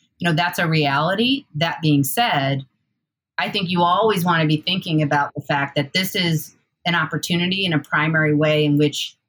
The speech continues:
you can be engaging with folks. And so you should be thinking about a holistic relationship there and not just,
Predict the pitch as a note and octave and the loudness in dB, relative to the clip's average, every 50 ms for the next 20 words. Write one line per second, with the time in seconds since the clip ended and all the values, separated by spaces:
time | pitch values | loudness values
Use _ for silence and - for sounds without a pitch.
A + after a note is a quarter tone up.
0 | _ - F3+ F3 D#3+ - E3+ D#3+ D3+ D#3 D#3 D3 C#3+ C#3 D3 D3+ D#3+ E3+ D#3+ D#3+ | _ -4 -4 -2 0 0 0 2 4 4 4 4 4 2 2 0 0 0 0 2
1 | D#3+ D3 C#3 C3+ C#3 - - D3 C#3+ C#3 C3+ C3 - - - - _ _ _ _ | 2 2 2 0 -2 -4 -4 -2 0 0 -2 -4 -6 -10 -14 -16 _ _ _ _
2 | _ _ - D#3+ D#3 D3+ - E3+ D#3 D3 D3 C#3+ C#3+ C#3+ C#3+ C#3+ - _ _ _ | _ _ 0 2 2 2 2 2 2 2 2 2 2 2 0 -2 -4 _ _ _
3 | _ - F3 E3 - E3 D#3+ D3 D#3 D3 D3+ - F3 E3+ E3 - E3 D#3 D3+ D3 | _ -4 -2 -2 0 0 0 0 0 -2 -2 -2 -2 -4 -2 0 2 2 4 6
4 | D3 C#3+ C#3+ C#3+ - _ _ _ _ _ _ _ _ _ - D#3 D3+ C#3 D3 D3 | 6 4 4 2 -2 _ _ _ _ _ _ _ _ _ -4 -4 -2 -2 -2 0
5 | C#3+ C#3 C#3 C3+ C3+ C3+ - _ _ _ _ _ _ _ _ _ _ - E3 D#3 | 0 0 0 0 -2 -2 -6 _ _ _ _ _ _ _ _ _ _ -2 -2 -2
6 | - - E3+ D#3 D3 D3 D#3+ D#3 - - - D3+ - - - - _ _ _ _ | 0 0 0 2 2 2 0 -2 -4 -4 -4 -4 -4 -4 -8 -20 _ _ _ _
7 | _ _ _ _ _ _ _ _ _ _ _ _ _ _ _ _ _ _ _ _ | _ _ _ _ _ _ _ _ _ _ _ _ _ _ _ _ _ _ _ _
8 | _ _ _ _ _ _ _ _ _ _ _ _ _ _ - D3+ - _ _ - | _ _ _ _ _ _ _ _ _ _ _ _ _ _ -12 -12 -12 _ _ 0
9 | D#3 D3+ D3 D#3+ F3 F3 - - C#3 C3 - - B2+ - - - - - - - | 0 2 2 2 0 0 0 0 0 0 0 -4 -10 -14 -14 -10 -8 -8 -8 -8
10 | B2 A#2+ - - _ - E3+ D#3+ D#3 D#3 D#3 D#3 D#3 D#3+ E3 F3 - - D3+ C#3+ | -8 -10 -12 -14 _ -4 0 4 4 6 6 6 4 4 2 0 -2 -4 -4 -2
11 | D3+ D3 C3+ C3 C3 C3 - - - - - | 0 0 2 0 0 -2 -4 -8 -12 -14 -18